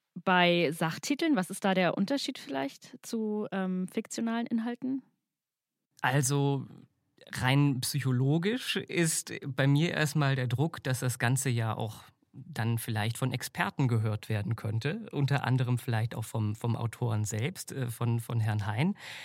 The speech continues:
Speaker 2: Ähm, und ich möchte natürlich möglichst korrekt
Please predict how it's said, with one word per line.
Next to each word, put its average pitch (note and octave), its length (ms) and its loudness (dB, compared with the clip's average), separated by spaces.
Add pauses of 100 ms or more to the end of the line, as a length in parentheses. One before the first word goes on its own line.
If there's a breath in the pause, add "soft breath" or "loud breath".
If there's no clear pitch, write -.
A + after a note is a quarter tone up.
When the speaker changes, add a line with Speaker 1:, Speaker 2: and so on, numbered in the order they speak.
(260 loud breath)
Speaker 2:
Ähm, C#3 520 4 (300 loud breath)
und C#3+ 380 2
ich C3+ 360 -6
möchte D3 300 4
natürlich C#3 720 0 (140)
möglichst D3 960 2
korrekt - 720 -2